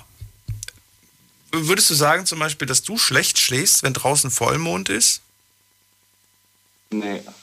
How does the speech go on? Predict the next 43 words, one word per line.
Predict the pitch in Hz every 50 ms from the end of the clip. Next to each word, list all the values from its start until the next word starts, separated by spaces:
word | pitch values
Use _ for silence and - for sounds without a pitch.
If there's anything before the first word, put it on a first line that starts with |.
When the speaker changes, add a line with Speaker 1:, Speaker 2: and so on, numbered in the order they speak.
| - -
Speaker 2:
nee, | 107 101 95 90 90 -
ich | - - -
bin | - 98 101 101
ein | 95
sehr | 101 95 95
guter | 92 92 92 - - 92 87 85 - - -
Schläfer, | - - - 90 90 92 92 - 90 85 82
Schlafer, | 82 - - 90 90 90 - - 82 82 82 - - -
Schläfer. | - 98 107 113 - - - - - - - - - - - - -
Speaker 1:
Das | - - -
ist | - - -
zum | - 180 175
Beispiel | 170 160 - - 170
eine | 151 147
Sache, | 135 131 107 - 110
die | 101 - 120
hält | 113 101 113 131 147 165 160
sich | - - 147 139 - -
bis | - - 170 180 - - - - -
heute | - 135 135 131 - 127
fest. | - - 92 82 - - - - - - - - -
Ich | - - -
meine, | 131 135 143 151
es | - - -
wurden | 139 143 143 135
so | 131 165
viele | 175 - 175 165
Untersuchungen | 160 160 147 151 143 135 147 147 135 131 120 107
gemacht | 110 110 104 104 -
und | 123 117 117
es | - -
gibt | - 135 -
keinen | - - - 147 151 160 170
Zusammenhang, | - - 147 127 139 135 147 143 131 123 123 123
der | 113 117 110
festgestellt | - 127 120 - - 120 - - 113 107 104 -
wurde | 110 113 110 117 107
zwischen | - - 110 101 - 110
dem | 110 104
Schlafen | 104 - - 117 113 123 143 143 - 160
und | 147 - - 123 131
dem | 127 123
Vollmond. | - 143 143 143 143 117 92 90 92 - -